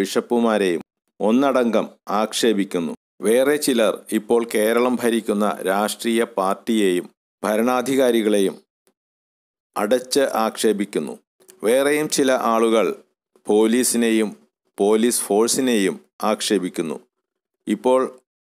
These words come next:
പരസ്പരം ആക്ഷേപങ്ങൾ കൊണ്ട് യുദ്ധം തന്നെയാണ് കേരളത്തിൽ നടക്കുന്നത്. ഇങ്ങനെയുള്ള ഈ ഒരവസ്ഥയിൽ എരിതിയിൽ എണ്ണ ഒഴിക്കുന്നത് പോലെയാണ് ഇത്തരം വീഡിയോകൾ പ്രചരിക്കുന്നത്.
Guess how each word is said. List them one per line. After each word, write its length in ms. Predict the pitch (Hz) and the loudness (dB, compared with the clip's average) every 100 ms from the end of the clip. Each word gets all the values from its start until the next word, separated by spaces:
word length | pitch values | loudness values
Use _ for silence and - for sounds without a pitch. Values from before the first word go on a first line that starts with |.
| _ - | _ -6
പരസ്പരം 600 | 117 120 123 - 143 143 131 113 120 | -2 0 0 0 0 0 -2 -2 0
ആക്ഷേപങ്ങൾ 680 | 120 - 135 131 135 135 135 127 | 0 0 0 0 0 0 0 0
കൊണ്ട് 260 | 123 110 80 - _ _ _ - | 2 2 0 -6 _ _ _ 0
യുദ്ധം 340 | 117 113 139 143 135 | 0 2 -2 0 0
തന്നെയാണ് 440 | 117 117 107 98 90 95 | 2 2 2 0 -2 0
കേരളത്തിൽ 480 | 98 98 101 98 95 - 95 | 0 2 0 -2 -4 -6 -6
നടക്കുന്നത്. 560 | 90 90 85 80 69 - _ _ _ _ - - 120 | -4 -4 -6 -8 -10 -12 _ _ _ _ -20 -8 0
ഇങ്ങനെയുള്ള 520 | 131 147 156 147 135 120 101 - _ 110 120 | 2 2 2 2 2 0 -2 -8 _ -2 0
ഈ 20 | 120 110 | 0 0
ഒരവസ്ഥയിൽ 680 | 110 101 107 - 104 87 76 - - 107 110 | 2 2 2 0 0 0 -2 -10 -8 0 2
എരിതിയിൽ 540 | 117 123 135 135 139 - 104 | 2 0 2 2 2 0 -2
എണ്ണ 180 | 107 113 120 - | 0 0 -2 0
ഒഴിക്കുന്നത് 520 | 107 107 107 117 110 107 | 0 0 0 0 0 0
പോലെയാണ് 460 | 101 92 92 90 87 - 92 | 0 2 2 0 -4 -6 -10
ഇത്തരം 320 | - 98 101 98 | -4 0 0 0
വീഡിയോകൾ 540 | 95 95 107 107 95 87 - - | -2 0 2 2 2 -2 -4 -4
പ്രചരിക്കുന്നത്. 760 | 90 92 110 - 85 65 | 0 -2 -4 -4 -4 -4